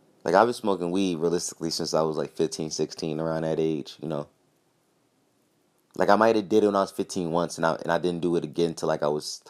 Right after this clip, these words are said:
like, I didn't do it again frequently till I was sixteen. So around that age is when I started.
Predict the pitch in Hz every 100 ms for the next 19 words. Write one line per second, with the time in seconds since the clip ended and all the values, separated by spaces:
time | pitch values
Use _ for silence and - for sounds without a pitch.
0 | - - - - 92 98 95 95 87 -
1 | 87 85 90 - 92 - 80 78 92 82
2 | 67 - 76 - 76 64 57 _ _ _
3 | _ _ - - 87 90 95 98 87 92
4 | 80 80 80 76 78 76 80 67